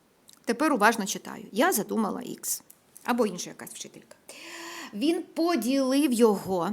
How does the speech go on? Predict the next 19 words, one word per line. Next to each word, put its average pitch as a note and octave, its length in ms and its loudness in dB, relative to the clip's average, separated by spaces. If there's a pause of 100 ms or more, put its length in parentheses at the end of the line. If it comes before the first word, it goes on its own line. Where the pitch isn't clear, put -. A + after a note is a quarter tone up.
пишу, F#3 400 -4
поділив, F#3 800 2
тому G#3 260 4
одиничку G#3+ 540 6
пишу G3+ 260 0
в G3+ 80 -2
клітинку, G#3+ 520 2
риску G3 300 0
напроти. F#3 600 -4 (840)
Поділив C4+ 540 6
на A#3 160 8
п'ять A3+ 420 6
шостих. F#3+ 800 -2 (1600)
Потім D4+ 320 0
кажуть, A3+ 380 0
отриману D4+ 760 2
частку C#4+ 600 4
збільшив B3 760 4
на, B3+ 360 10